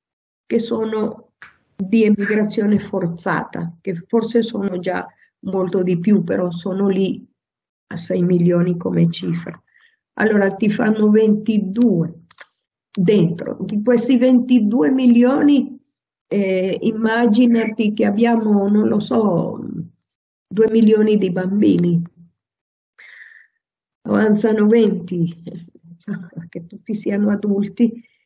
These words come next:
venti diviso sei ti fa la percentuale che praticamente ogni famiglia venezuelana sta soffrendo l-, l-, la tragedia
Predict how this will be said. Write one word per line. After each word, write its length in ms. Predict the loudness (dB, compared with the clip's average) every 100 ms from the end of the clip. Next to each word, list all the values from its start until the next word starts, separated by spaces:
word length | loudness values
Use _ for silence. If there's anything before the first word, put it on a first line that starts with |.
| _ _
venti 380 | 0 0 2 0
diviso 500 | 0 -2 -2 0 0
sei 400 | 0 0 -2 -2
ti 120 | -6
fa 360 | -6 -4 -4 -4 _ _
la 140 | -8 -4
percentuale 880 | -4 -4 -4 -4 0 0 0 -2 -2
che 120 | -6
praticamente 960 | -4 -4 -4 -6 -2 -2 -4 -6 -8 -4
ogni 340 | 2 2 2
famiglia 460 | -4 -4 -4 -4 -4
venezuelana 720 | -4 -4 -4 -4 -6 -4 -4
sta 200 | -6 -8
soffrendo 800 | -12 -12 -14 -4 -2 0 -2 -8 _ _ _ _ _ _ _
l-, 100 | -2
l-, 1300 | 0 -2 0 0 0 0 -2 -2 -2 -2 -2 -2
la 160 | 0 -2
tragedia 840 | 0 0 0 2 2 2 2 2